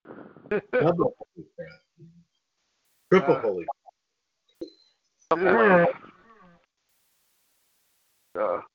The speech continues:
Speaker 1: yeah, you, hey, uh, you watching the other game too, J D? Uh, Wake Forest and, uh, Rice?
Speaker 3: No,
Speaker 1: At
Speaker 3: I
Speaker 1: all?
Speaker 3: forgot that was on. T-, no, I forgot that was on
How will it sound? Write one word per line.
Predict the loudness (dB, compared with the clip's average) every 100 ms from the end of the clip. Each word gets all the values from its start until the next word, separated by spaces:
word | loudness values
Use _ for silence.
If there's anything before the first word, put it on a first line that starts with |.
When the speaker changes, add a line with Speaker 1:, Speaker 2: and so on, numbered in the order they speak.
| _ _ _ _ _ _ _ _ _ _ _ _ _ _ _ _ _ _ 4
Speaker 1:
yeah, | 8 8
you, | 8 6 6
hey, | 8 8 8
uh, | 6 6 4 0 _
you | -8 -2
watching | 0 0 -2 -4
the | -4
other | -4 -4
game | -4 -6 -6
too, | -10
J | -8 -4 -4
D? | -4 -6 -8 _
Uh, | -4 -2 -2 -4 -8
Wake | -8 -8 -6
Forest | -2 -2 -2 -8
and, | -6
uh, | -4 -4 -8 _ _ _ _ -8
Rice? | -4 -4 -6 -12 _ _ _ _ _ _ _ _ _ _ _ _ _ _ _ _ 10
Speaker 3:
No, | 12
Speaker 1:
At | 12
Speaker 3:
I | 12
Speaker 1:
all? | 12
Speaker 3:
forgot | 8 4
that | 0
was | 0
on. | -2 -2 -4
T-, | -10 -18 -2
no, | 2 4 4
I | 0
forgot | -6 -6
that | -4
was | -4 -4
on | -4